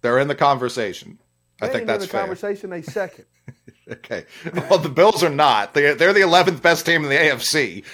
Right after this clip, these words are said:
Speaker 1: Uh, <laughs> so
Speaker 2: It's
Speaker 1: I'm
Speaker 2: it's, here's what I'm, here's what I'm, here's what I am interested to see in this game. One, they're winning football games, but they're, it's coming at a toll with Stefon Diggs.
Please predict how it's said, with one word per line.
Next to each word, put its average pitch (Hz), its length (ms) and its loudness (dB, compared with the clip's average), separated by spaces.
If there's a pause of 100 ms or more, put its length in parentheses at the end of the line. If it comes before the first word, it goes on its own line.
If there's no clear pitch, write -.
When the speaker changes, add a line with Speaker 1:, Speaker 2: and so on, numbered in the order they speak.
(100)
Speaker 1:
Uh, 151 160 4
<laughs> 220 140 4
so 208 160 6
Speaker 2:
It's 233 260 4
Speaker 1:
I'm 185 160 -8 (200)
Speaker 2:
it's, 254 500 -4
here's 349 340 0
what 311 140 0
I'm, 269 240 -2
here's 269 320 -2
what 285 80 -2
I'm, 262 200 -2 (260)
here's 330 360 -4
what 285 340 -6
I 269 220 -4
am 190 140 -10 (100)
interested 247 480 -14
to 175 100 -10
see 226 480 -14
in 180 120 -16
this 170 180 -14
game. 139 300 -14 (680)
One, 214 400 -2 (600)
they're 214 80 -2
winning 285 240 -4
football 269 400 -4
games, 202 320 -6
but 165 180 -12
they're, 226 220 -2
it's 226 140 -6
coming 247 340 -6
at 233 160 -2
a 214 60 -2
toll 214 680 -2 (320)
with 202 260 -2
Stefon 208 540 -6
Diggs. 180 360 -4